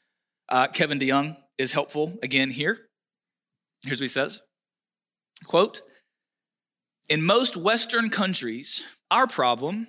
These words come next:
is not a knee-jerk obedience to parents. If we were to weigh out the greater danger on the scales, the danger is not, 'I'm giving immediate deference to my parents,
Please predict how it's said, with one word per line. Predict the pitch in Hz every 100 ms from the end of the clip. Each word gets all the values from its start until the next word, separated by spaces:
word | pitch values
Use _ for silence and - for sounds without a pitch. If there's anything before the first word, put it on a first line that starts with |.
| -
is | 160 165
not | 247 302 294
a |
knee-jerk | 196 226 226 180 208 208
obedience | 175 143 156 160 151 147 -
to | -
parents. | - 110 95 - - - _ _ _ _ _ _ _ _
If | - 139
we | 311
were | 359 254
to |
weigh | 208 220 220
out | 214
the | 160
greater | 147 170 175
danger | 156 151 156 143
on | 131 120
the |
scales, | - - 113 110 - - - _ _ _
the | 135
danger | 208 311 277 262
is | 185 196
not, | 233 302 196 147 165 - - - _ -
'I'm | 208 302 320
giving | 311 285 254
immediate | 175 180 294 302 269 196
deference | 247 247 247 -
to |
my | 151 -
parents, | - 262 185 185 - -